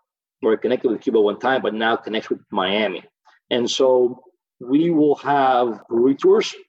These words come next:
Those brewery tours will take, we're not gonna charge for brewery tours, it's gonna be free. But we are, in, instead of charging for brewery tours, uh, we've decided that instead we wanna, we wanna use the brewery tours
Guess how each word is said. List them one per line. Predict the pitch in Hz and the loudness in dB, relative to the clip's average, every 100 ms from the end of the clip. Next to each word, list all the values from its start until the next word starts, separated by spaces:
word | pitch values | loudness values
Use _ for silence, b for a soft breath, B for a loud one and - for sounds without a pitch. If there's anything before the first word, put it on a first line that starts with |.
| _ _ _ - | _ _ _ 0
Those | 131 107 | 0 0
brewery | 127 127 120 | 2 2 2
tours | - 131 131 - | 0 2 2 2
will | 117 - | -4 -2
take, | 135 123 120 - | 0 0 0 -6
we're | 156 120 135 | -4 2 2
not | 143 151 | 2 0
gonna | 139 | -2
charge | - 135 147 180 - | 0 0 0 -2 -2
for | 156 | 0
brewery | 156 170 165 | 2 2 4
tours, | 170 190 | 4 2
it's | - | 0
gonna | 123 | -6
be | 104 | -6
free. | - 165 - _ _ _ - | 0 0 0 _ _ _ -6
But | 127 135 | 0 2
we | 131 | 4
are, | 131 147 147 | 4 2 0
in, | 151 131 101 | 0 -4 -4
instead | 147 - | -4 0
of | 156 - | -2 0
charging | 156 151 170 | 0 2 0
for | - 135 | 0 -2
brewery | 127 131 117 | 2 2 0
tours, | 131 127 123 - | 2 2 2 0
uh, | 123 120 120 | 0 2 0
we've | 123 123 110 | -2 -4 -4
decided | 113 - 131 131 131 117 | -4 -2 0 2 0 0
that | 117 | -4
instead | 110 110 - 131 123 | -4 -8 -2 -2 0
we | 123 | 0
wanna, | 127 120 117 | 0 0 0
we | 104 120 117 | -2 -2 -2
wanna | 120 | 0
use | 107 117 151 - | 0 2 2 0
the | |
brewery | 113 120 123 | -2 0 0
tours | - 123 117 107 | 2 4 4 2